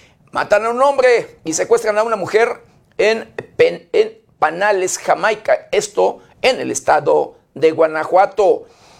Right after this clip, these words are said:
Toluca vence dos a uno a el América en la ida de semifinal. Balean a dos hombres en la segunda, en la segunda fracción de Crespo, en Celaya, Guanajuato. Lázaro Cárdenas Batel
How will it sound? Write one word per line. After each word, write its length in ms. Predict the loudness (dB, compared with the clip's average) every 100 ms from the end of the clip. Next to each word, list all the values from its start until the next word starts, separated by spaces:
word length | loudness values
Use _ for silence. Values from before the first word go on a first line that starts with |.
| _ -4
Toluca 340 | -2 2 2
vence 280 | 2 0 0
dos 200 | 2 2
a 60 |
uno 420 | 0 0 -2 -2 _ -2
a 100 | 0
el 100 | 2
América 680 | 0 -4 -2 -2 -2 -6 _ -2
en 320 | -2 -2 -6
la 240 | 0 2 0
ida 220 | 0 0
de 160 | 0
semifinal. 1000 | -2 -4 -4 -6 -2 0 2 2 2 -2 _ _ -20 -20 -20 _ _ -4
Balean 380 | 0 2 2 2
a 80 |
dos 200 | 0 4
hombres 680 | 4 4 0 0 -4 -6 -10 -6
en 140 | 0
la 100 | 0
segunda, 540 | 0 -2 0 0 -2 -12 _ _ _
en 80 | -2
la 80 | -2
segunda 360 | 0 -4 -2 -2
fracción 560 | -2 -2 0 0 -8 -10
de 240 | -4 -4
Crespo, 580 | 2 0 0 -2 -4 -6 _ _ _ -2
en 160 | -2 0
Celaya, 840 | 0 2 2 2 2 0 -2 _ -10
Guanajuato. 1000 | 0 0 0 -2 2 2 2 2 2 -4 _ _ _ _ -2
Lázaro 360 | -2 0 0
Cárdenas 420 | 2 2 0 -2
Batel 360 | -2 2 2